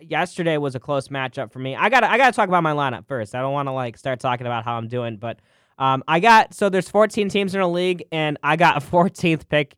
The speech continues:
in the draft. So the last pick in the draft, basically, I, I, I was, uh, put up, I, I'm being set up to fail in this league, and so far I'm not failing. So I'm proud of myself for that.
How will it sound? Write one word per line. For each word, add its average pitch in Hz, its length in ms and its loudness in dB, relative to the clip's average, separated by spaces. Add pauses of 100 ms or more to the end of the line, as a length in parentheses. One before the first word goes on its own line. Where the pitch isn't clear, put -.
in 143 160 -2
the 131 80 0
draft. 135 460 0 (280)
So 165 140 -6
the 160 40 -2
last 190 320 4
pick 190 200 0
in 175 40 -2
the 170 60 0
draft, 156 340 0
basically, 175 380 0
I, 165 120 0
I, 147 180 4
I 143 240 0
was, 131 320 2
uh, 123 160 -2
put 147 360 0
up, 139 300 -2 (460)
I, 165 180 4
I'm 175 180 4
being 208 320 4
set 190 280 4
up 185 160 4
to 151 120 -8
fail 165 440 -2
in 175 80 -4
this 170 180 -10
league, 175 320 -4 (120)
and 156 420 0 (500)
so 151 220 0
far 165 260 4
I'm 165 100 4
not 170 220 2
failing. 123 480 -2
So 139 220 0
I'm 127 240 -2
proud 147 240 2
of 147 40 -2
myself 139 400 -2
for 123 120 -6
that. 147 240 2